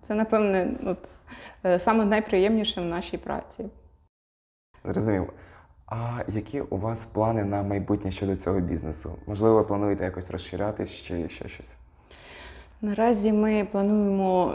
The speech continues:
Speaker 1: відкрити кав'ярню в цьому самому приміщенні і зробити такий flowers bar, бо часто до нас приходять і замовляють квіти і десерти. Е, і ми брали в іншому місці,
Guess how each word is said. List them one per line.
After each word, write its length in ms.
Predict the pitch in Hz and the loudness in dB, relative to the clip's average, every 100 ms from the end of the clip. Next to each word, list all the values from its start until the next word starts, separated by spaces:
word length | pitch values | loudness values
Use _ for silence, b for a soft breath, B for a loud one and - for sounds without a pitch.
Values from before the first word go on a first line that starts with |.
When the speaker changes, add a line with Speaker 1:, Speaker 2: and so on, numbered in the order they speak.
| - | 0
Speaker 1:
відкрити 640 | 202 - 202 196 - 180 | -2 0 0 0 0 0
кав'ярню 800 | 170 - 175 175 165 196 233 262 262 | 0 -2 2 4 4 4 4 4 2
в 20 | |
цьому 360 | - 214 202 196 | -4 -2 0 -2
самому 440 | - 185 180 180 | 0 0 2 -2
приміщенні 680 | 175 170 190 269 - 254 220 | -2 0 2 2 4 4 4
і 40 | |
зробити 520 | 202 180 170 208 220 196 | 2 0 0 0 0 -2
такий 500 | - - 185 175 170 - | -6 -6 -2 -2 -4 -2
flowers 500 | 190 190 170 160 156 - | 2 2 2 0 -4 -2
bar, 240 | 185 233 - 277 B B | 2 2 0 -6 B B
бо 600 | 175 196 196 185 185 180 - - - - | -2 2 4 4 4 4 0 -6 -14 -18
часто 400 | - 202 190 - - 226 | -2 2 2 0 -6 -2
до 60 | 208 | 0
нас 180 | 196 | 0
приходять 760 | - 190 - 185 180 220 233 - | -4 -6 -2 0 2 0 0 -2
і 220 | 202 190 | 0 0
замовляють 640 | 180 190 190 190 196 190 180 | 2 4 4 4 4 4 2
квіти 340 | - 262 - | -2 -4 0
і 60 | 190 | 0
десерти. 840 | 175 - - - - 202 220 226 311 B B B | -2 -4 -2 -2 -2 0 0 0 -6 B B B
Е, 480 | 190 185 180 180 180 - | -4 -2 -2 -2 -2 -2
і 340 | 202 196 190 - - - - - | -2 0 0 -2 -6 -18 -20 -8
ми 200 | 190 214 | 0 2
брали 400 | 180 190 185 170 | 4 4 4 4
в 80 | 170 | 2
іншому 380 | 302 339 247 233 | 2 2 2 2
місці, 520 | 226 - 214 202 196 | 0 -4 -2 0 0